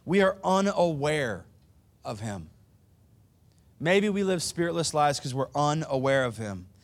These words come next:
Acts chapter nineteen, starting verse one, says this, "And it happened that while Apollos was at Corinth, Paul passed through the inland country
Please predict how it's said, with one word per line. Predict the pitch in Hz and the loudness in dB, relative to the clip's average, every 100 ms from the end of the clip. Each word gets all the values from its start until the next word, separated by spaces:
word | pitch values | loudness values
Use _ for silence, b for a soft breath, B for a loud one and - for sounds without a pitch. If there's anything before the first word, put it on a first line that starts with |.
| b b b | b b b
Acts | 156 - - | 0 0 0
chapter | 170 - | 0 0
nineteen, | 151 151 143 160 151 127 | -2 -2 -4 -4 -4 -2
starting | - 147 139 | -2 -2 -2
verse | 127 - | -6 -6
one, | 139 139 | -4 -4
says | 127 131 113 | -4 -6 -4
this, | 143 120 - B B | -4 -4 -10 B B
"And | 165 | 0
it | 160 | 4
happened | 214 233 185 170 | 2 2 0 2
that | 151 | 2
while | 147 151 | 4 4
Apollos | 135 - 190 180 160 151 | 2 2 2 4 2 0
was | 139 | -4
at | 127 | -4
Corinth, | - 165 135 147 - B B B | -2 0 0 -2 -8 B B B
Paul | - 170 180 | -4 2 4
passed | 180 - 160 160 - | 2 2 2 2 0
through | 165 165 | 0 0
the | 143 | 0
inland | 135 160 160 139 | -2 -2 0 0
country | - 131 123 131 127 | 0 -2 -2 -4 -4